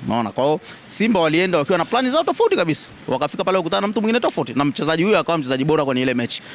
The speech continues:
Achana na Pacome ambao ali-, aliamua matokeo. Lakini ukisema nani ali-, alikichafua sana kwenye ile mechi ni Andabwile. Kwa nini? Simba walikuwa hawajamwekea kwenye plan, yani kwenye target zao walikuwa hawajamweka. Kwa hiyo nafikiri pamoja na kwamba unavyoona ya kwamba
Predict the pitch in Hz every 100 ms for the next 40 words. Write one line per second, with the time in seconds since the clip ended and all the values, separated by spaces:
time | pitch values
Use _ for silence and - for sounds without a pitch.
0 | - - 120 185 185 165 151 139 160 156
1 | 135 135 143 127 120 110 127 123 139 123
2 | 110 - 120 95 78 - 151 127 127 156
3 | 156 147 - - 147 170 156 135 117 123
4 | 127 131 143 - 165 156 151 139 143 160
5 | 170 240 302 143 117 147 294 117 107 101
6 | 107 104 139 196 208 233 - - - 185
7 | 175 151 147 165 131 131 123 127 143 127
8 | 117 - 135 113 117 139 123 120 123 117
9 | 120 151 117 117 101 101 95 98 90 -
10 | 139 190 165 190 180 160 190 196 170 156
11 | 175 165 160 160 156 147 127 131 135